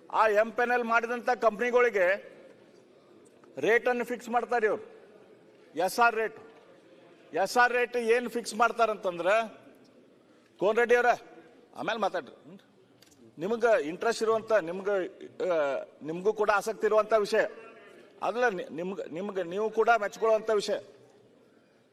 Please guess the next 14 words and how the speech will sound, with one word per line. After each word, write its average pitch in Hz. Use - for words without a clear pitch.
ಎಂ 226
ಪ್ಯಾನೆಲ್‌ಮೆಂಟ್ 240
ಮಾಡ್ತಾರೆ. 226
ಇಡೀ 226
ರಾಜ್ಯದಲ್ಲಿ 214
ಕೇವಲ 208
ಹನ್ನೊಂದು 190
ಜನ 196
ಎಸ್ 196
ಟಿ 196
ನಿಗಮದಿಂದ 180
ಬೋರ್ 170
ಹೊಡಿಲಿಕ್ಕೆ 165
ಕೊಟ್ಟಿದ್ದಾರೆ. 147